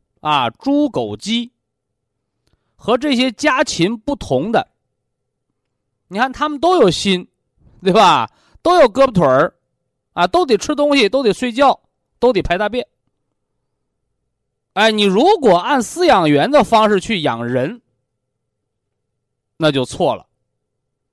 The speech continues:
啊！你顶多是个什么呢？哎，养鸡场。所以呀，人性化的健康管理就要高于养鸡、养牛、养猪的，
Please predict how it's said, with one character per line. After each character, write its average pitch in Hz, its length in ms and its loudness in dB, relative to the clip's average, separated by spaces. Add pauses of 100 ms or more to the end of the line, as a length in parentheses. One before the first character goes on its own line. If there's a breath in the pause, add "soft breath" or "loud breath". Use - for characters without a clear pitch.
(220)
啊！ 139 220 -2
你 165 160 -4
顶 131 280 -6
多 175 180 0
是 175 180 -4
个 160 100 -2
什 120 120 -4
么 127 80 -12
呢？ 120 220 -8 (640)
哎， 143 220 -4 (480)
养 139 180 -2
鸡 170 140 -4
场。 143 180 -8 (1900)
所 330 380 0
以 262 160 0
呀， 131 420 -4
人 190 380 2
性 359 260 0
化 220 260 4
的 156 100 0
健 196 260 -2
康 156 240 -2
管 123 240 -2
理 95 260 -12 (180)
就 185 140 -2
要 139 200 4 (140)
高 233 440 6
于 143 280 -2 (260)
养 113 360 -6
鸡、 160 440 -6
养 107 280 -6
牛、 120 300 -2
养 107 260 -8
猪 180 240 -2
的， 165 220 0